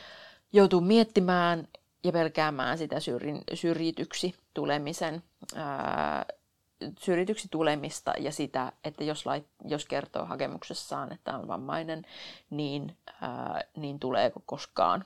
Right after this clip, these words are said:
kutsua esim-, ha-, esimerkiksi haastatteluun, koska jotenkin rekrytoija saattaa olla vaan, että kuulostaa vähän hankalalta hom-, hankalalta hommalta, että ei lähetä tähän ollenkaan. Niin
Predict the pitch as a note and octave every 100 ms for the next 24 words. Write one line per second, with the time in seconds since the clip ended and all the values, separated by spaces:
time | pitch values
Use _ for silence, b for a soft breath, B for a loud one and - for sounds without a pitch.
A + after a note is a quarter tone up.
0 | _ - - - - C2+ F#3+ - F3 -
1 | - - C3+ C#3 - - - - - -
2 | _ - - F2 - - _ _ - -
3 | - - - - - - - - _ _
4 | _ _ _ _ _ _ - - _ _
5 | _ - - - - D3+ - - - D#2+
6 | G#2+ G#2 D#2 C#2+ - _ _ _ _ _
7 | _ - - - - - G1+ F3+ E3+ -
8 | - C3+ - - F#3+ - - - C#3 -
9 | - - - - - - - - - F3
10 | F#3 - - F#3 - G1+ - - - -
11 | -